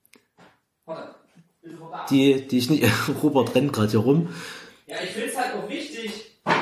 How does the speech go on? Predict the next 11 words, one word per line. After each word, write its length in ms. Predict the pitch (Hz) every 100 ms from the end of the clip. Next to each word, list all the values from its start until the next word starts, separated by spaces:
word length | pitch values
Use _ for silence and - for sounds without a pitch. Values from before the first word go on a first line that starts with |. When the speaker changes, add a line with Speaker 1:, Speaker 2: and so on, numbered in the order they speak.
| - - -
Speaker 1:
dass 220 | 180 185
Idole 460 | - 180 240 262 220
nicht 200 | 202 202
immer 240 | 214 - 180
gleich, 580 | 190 190 196 - - - - _ -
dass 240 | 147 147 160
Idole 420 | 147 170 202 185
nicht 200 | 160 165
immer 200 | 175 170
gleich 300 | 147 147 147
bedeutet, 580 | 131 147 147 143 143 -